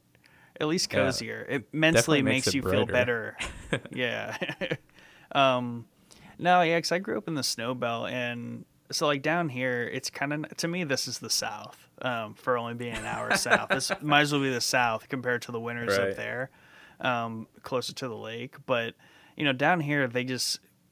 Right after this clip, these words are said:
Speaker 1: wa-, they just put that fight up to, like, keep the roads overly salted and just keep them clear. Whereas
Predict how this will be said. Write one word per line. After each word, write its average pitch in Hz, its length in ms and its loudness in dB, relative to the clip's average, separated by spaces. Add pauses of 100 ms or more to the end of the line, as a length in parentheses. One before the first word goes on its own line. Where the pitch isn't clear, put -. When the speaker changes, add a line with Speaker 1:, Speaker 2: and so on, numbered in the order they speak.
(420)
Speaker 1:
wa-, 160 220 -2
they 147 100 -2
just 147 160 -4
put - 180 -6
that 107 200 -2
fight 143 400 -4
up 110 220 -2
to, 127 140 -2
like, 113 180 -8
keep - 280 -10
the 113 200 -8 (520)
roads 135 420 -2
overly 123 460 -6
salted 135 800 -2
and 117 180 -6
just 113 180 -6
keep 139 200 -8
them 117 180 -12
clear. 123 460 -8 (340)
Whereas 139 720 4